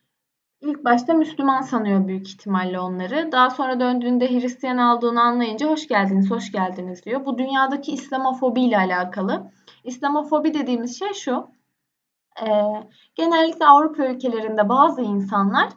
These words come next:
e, Müslümanları... e, sevmiyor, dinini doğru bulmuyor ve öyle davranıyorlar. Ama he-, herkes değil yani, bazı insanlar yapıyor bunu.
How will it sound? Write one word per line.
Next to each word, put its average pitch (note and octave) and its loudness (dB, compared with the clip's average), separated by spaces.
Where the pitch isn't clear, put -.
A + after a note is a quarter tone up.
e, B3 -2
Müslümanları... C#4 0
e, A3+ -4
sevmiyor, B3 2
dinini B3+ 0
doğru B3+ 4
bulmuyor C4+ 2
ve D4+ -2
öyle D4 6
davranıyorlar. F#3 0
Ama F#4 4
he-, D#4+ -4
herkes D4+ 2
değil C4 4
yani, F#3 2
bazı C4+ 4
insanlar F#3+ -4
yapıyor F#3 -16
bunu. F4 -20